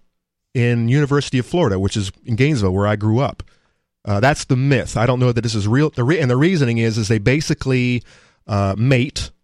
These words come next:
and they fly around. They basically mate butt to butt,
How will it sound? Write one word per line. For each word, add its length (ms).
and 100
they 100
fly 300
around. 360
They 80
basically 420
mate 400
butt 200
to 60
butt, 300